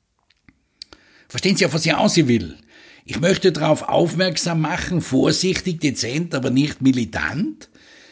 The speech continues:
dass alles, was ich heute mit hoher Geschwindigkeit mache, sich eigentlich wieder verlangsamt, weil ich es degradiere, indem ich es nicht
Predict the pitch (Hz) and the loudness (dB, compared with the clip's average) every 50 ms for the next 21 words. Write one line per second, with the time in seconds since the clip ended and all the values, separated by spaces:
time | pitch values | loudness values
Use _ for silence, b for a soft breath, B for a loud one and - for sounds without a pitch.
0 | b b b b b _ - 160 165 - - - - _ _ _ - - - 247 | b b b b b _ -2 0 0 0 -2 -2 -4 _ _ _ -4 -2 -2 0
1 | 254 262 233 - - 190 190 - - 170 - - 147 185 214 - 214 180 170 151 | 0 2 2 2 2 0 0 0 0 -2 -2 -2 -2 -2 -2 -2 0 -2 0 -2
2 | 135 123 147 175 208 220 185 175 170 - - 156 170 196 208 202 185 - - 151 | -2 0 2 2 2 2 2 2 0 2 2 2 0 0 0 0 -2 -2 0 0
3 | 147 127 123 120 - - 131 - - - 208 190 - 170 151 - - - 127 139 | 0 0 -2 -4 -4 -4 -4 -4 0 0 2 2 2 0 -2 -2 -2 -4 -2 0
4 | 160 165 185 170 180 180 - 156 170 180 185 180 - 165 139 120 101 110 120 156 | 2 2 2 2 2 -2 -2 -2 -2 0 0 0 0 0 -2 -2 -4 -4 -4 -4
5 | 156 - - - 180 180 190 208 208 - - - - - - - 156 165 185 180 | -4 -4 -4 -4 -2 -2 0 0 0 0 -2 -2 -2 -2 0 0 0 0 -2 -2
6 | - - - 180 175 170 - - 156 160 160 - 165 151 131 123 139 143 160 185 | -2 -2 0 0 0 0 0 -2 -2 -2 0 0 -2 -2 0 0 -2 0 0 2
7 | 185 190 185 170 160 143 127 143 156 170 175 160 143 - 151 170 196 - - | 2 0 -2 -2 -2 -4 -2 -2 -2 -2 -2 -4 -4 -4 -4 -6 -6 -6 -8